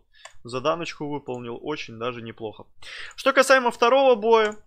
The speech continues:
я, как уже сказал в начале видеоролика, попытаемся реализовать данное интересное вооружение в режиме регби.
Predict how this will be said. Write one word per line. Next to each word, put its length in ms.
я, 200
как 200
уже 140
сказал 380
в 40
начале 300
видеоролика, 540
попытаемся 800
реализовать 760
данное 640
интересное 580
вооружение 560
в 120
режиме 600
регби. 500